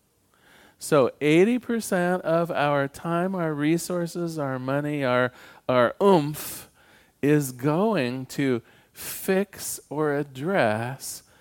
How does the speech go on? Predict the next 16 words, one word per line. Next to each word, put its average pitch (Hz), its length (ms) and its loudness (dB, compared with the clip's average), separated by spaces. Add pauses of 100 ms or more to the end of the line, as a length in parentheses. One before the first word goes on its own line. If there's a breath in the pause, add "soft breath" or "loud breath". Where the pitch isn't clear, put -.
(280 soft breath)
the 175 120 2
smallest 277 720 2
portion 170 460 -2
of 147 160 -2
our 135 200 0
life 120 460 0 (380 soft breath)
that 131 240 0
isn't 160 460 0
the 147 120 -4
way 131 260 -2
we 127 180 -4
would 120 240 -4
like 110 320 -4
it - 140 -12
to - 120 -12
be. 104 440 -8